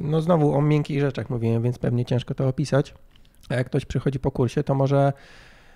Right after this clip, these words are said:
nie wiem, mieć wiedzę, u-, mieć nawet podejście do ludzi, ale to podejście będzie inne od twojego i nie mówię, że będzie złe, ale będzie inne i już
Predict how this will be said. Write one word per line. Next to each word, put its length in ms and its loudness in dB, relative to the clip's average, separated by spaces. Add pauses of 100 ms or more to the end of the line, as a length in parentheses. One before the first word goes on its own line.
(280)
nie 180 -2
wiem, 400 -4
mieć 320 0
wiedzę, 640 0 (600)
u-, 100 -20 (120)
mieć 280 0
nawet 240 2
podejście 440 0
do 120 0
ludzi, 240 0
ale 120 0
to 100 -4
podejście 360 0
będzie 220 2
inne 360 2
od 180 -4
twojego 600 2 (120)
i 580 2 (640)
nie 100 2
mówię, 180 2
że 100 0
będzie 240 2
złe, 200 4
ale 120 4
będzie 220 2
inne 440 2
i 180 0
już 460 2